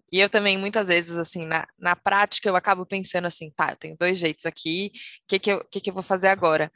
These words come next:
Mas quando, quando eu fico mais lúcida, quando eu consigo enxergar a situação com, com a mente mais tranquila, né? Parece que quando a gente tá isso, tá com menos medo, menos ansioso, a gente consegue enxergar mais nitidamente o cenário,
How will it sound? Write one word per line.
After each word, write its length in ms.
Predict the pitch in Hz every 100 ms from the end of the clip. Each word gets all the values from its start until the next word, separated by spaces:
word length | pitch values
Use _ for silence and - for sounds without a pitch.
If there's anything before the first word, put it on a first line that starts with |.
| - - - -
Mas 220 | 185 190
quando, 720 | - 226 233 226 220 208 190 -
quando 220 | 208 214
eu 60 |
fico 260 | 202 214 202
mais 360 | 196 240 233 175
lúcida, 500 | 214 208 - 165 -
quando 220 | 175 175
eu 60 |
consigo 400 | - 185 - 196
enxergar 500 | 196 - 196 180 170
a 60 | 170
situação 640 | - - 170 - 165 160 -
com, 420 | 165 160 156 151 - - - _ - - _ _ _ _
com 80 | 185
a 80 | 180
mente 260 | 185 196
mais 220 | 190 180 -
tranquila, 560 | 185 - 220 220 175
né? 220 | 175 190
Parece 320 | 175 165 165 -
que 40 |
quando 140 | 170
a 60 | 165
gente 260 | 160 160 -
tá 140 | 185
isso, 180 | 151 -
tá 80 | 156
com 160 | -
menos 260 | 165 175 180
medo, 440 | 185 190 185 175 175
menos 300 | 170 170 170
ansioso, 500 | 165 - 180 175 170
a 40 |
gente 200 | 165 -
consegue 400 | 175 165 170 170 170 -
enxergar 840 | 175 - 180 165 165 156 165 160
mais 400 | 160 160 165 160 160
nitidamente 680 | 160 - 165 160 160 156 160
o 20 |
cenário, 600 | - 170 165 165 165